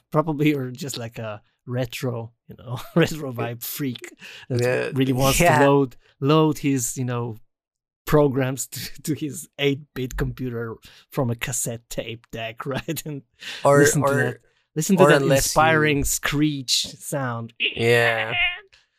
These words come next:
Speaker 1: And wait
Speaker 2: Or
Speaker 1: for the
Speaker 2: unless you
Speaker 1: half.
Speaker 2: really, like, you really look forward to the ritual of the celebratory coffee, 'cause obviously you wouldn't
Speaker 1: Oh,
Speaker 2: have
Speaker 1: yeah.
Speaker 2: time to make one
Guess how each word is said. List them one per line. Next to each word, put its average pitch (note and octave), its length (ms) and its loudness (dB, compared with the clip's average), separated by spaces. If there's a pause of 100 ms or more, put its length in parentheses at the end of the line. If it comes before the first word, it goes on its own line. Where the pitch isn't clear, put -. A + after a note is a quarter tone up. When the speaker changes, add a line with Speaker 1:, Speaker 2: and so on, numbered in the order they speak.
(120)
Speaker 1:
And C3+ 160 0
wait D3 120 4
Speaker 2:
Or C#3 40 6
Speaker 1:
for C3+ 60 6
the C#3 60 6
Speaker 2:
unless D3 200 4
you C#3 60 -2
Speaker 1:
half. C3 80 -2
Speaker 2:
really, C3 280 -6
like, B2 340 2 (120)
you B2 160 -4
really B2 460 -4
look A#2 200 -4
forward A2+ 480 0
to A2+ 80 -16
the G#2+ 140 -16
ritual G#2+ 560 -10
of G#2+ 100 -18
the G#2 80 -12
celebratory G#2 880 -12
coffee, - 440 -16 (140)
'cause G#2 140 -8
obviously G#2+ 420 -4
you G2 160 -20
wouldn't C#3 200 -12
Speaker 1:
Oh, - 40 -10
Speaker 2:
have B2+ 180 -10
Speaker 1:
yeah. G#2 80 -10
Speaker 2:
time G2 100 -16
to - 140 -20
make F#2+ 220 -20
one E2+ 220 -20